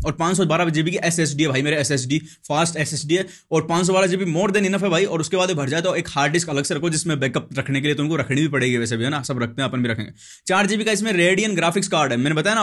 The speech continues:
वीडियो एडिट करोगे, जब अपने गाने वाने बनाओगे, तो उसमें भी काम आएगा। ग्राफिक्स कार्ड बहुत काम आता है, तो ग्राफिक्स कार्ड है, गेम भी खेल सकते हो टाइम पास, कभी म्यूजिक प्रोडक्शन में आइडिया नहीं आ रहा तो गेम खेल लो, गेम खेलने से भी कई बार आइडिया आ जाते हैं,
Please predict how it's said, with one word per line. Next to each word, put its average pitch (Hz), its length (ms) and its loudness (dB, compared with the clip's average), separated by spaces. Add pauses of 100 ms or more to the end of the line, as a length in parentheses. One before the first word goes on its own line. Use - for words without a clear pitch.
(100)
वीडियो 175 260 2
एडिट 185 160 -2
करोगे, 202 280 2
जब 196 80 2
अपने 190 160 -2
गाने 151 200 0
वाने 180 200 0
बनाओगे, 170 340 0
तो - 360 -12
उसमें 170 240 0
भी 196 100 0
काम 175 240 0
आएगा। 131 240 2
ग्राफिक्स 143 400 0
कार्ड 170 240 -2
बहुत 156 240 -4
काम 147 160 2
आता 139 160 0
है, 165 60 -2
तो 160 60 -4
ग्राफिक्स 139 360 -2
कार्ड 160 160 0
है, 170 180 -2
गेम 143 200 0
भी 185 80 0
खेल 175 160 0
सकते 175 180 -4
हो 185 40 0
टाइम 151 200 -2
पास, 147 160 -2
कभी 143 140 2
म्यूजिक 139 240 0
प्रोडक्शन 139 300 -2
में 147 180 0
आइडिया 127 280 0
नहीं 139 100 0
आ - 20 0
रहा 151 80 -2
तो 175 80 -2
गेम 151 200 0
खेल 147 140 0
लो, 180 80 0
गेम 147 180 -2
खेलने 143 240 -2
से 151 80 -4
भी 147 60 -6
कई 131 100 0
बार 127 160 0
आइडिया 120 220 2
आ 123 40 -2
जाते 117 180 -4
हैं, - 80 -4